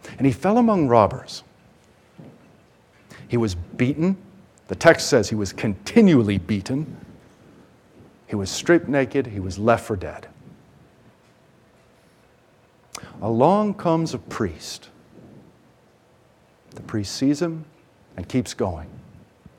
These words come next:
Along comes a Levite. The Levite sees him and keeps going. Next, an unlikely and hated fellow,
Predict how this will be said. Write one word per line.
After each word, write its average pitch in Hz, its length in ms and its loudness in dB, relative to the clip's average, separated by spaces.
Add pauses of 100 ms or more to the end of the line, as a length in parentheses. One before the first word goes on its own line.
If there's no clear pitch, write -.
(380)
Along 180 320 10
comes 175 420 2
a 147 80 4
Levite. 143 560 4 (180)
The 175 120 10
Levite 160 420 6
sees 117 360 0
him 87 180 -8 (720)
and - 140 -14
keeps 165 260 -4
going. 98 340 0 (2250)
Next, 117 560 -2 (1300)
an 120 100 -4
unlikely 123 680 0
and 101 120 -4
hated 120 400 -2
fellow, 101 400 -8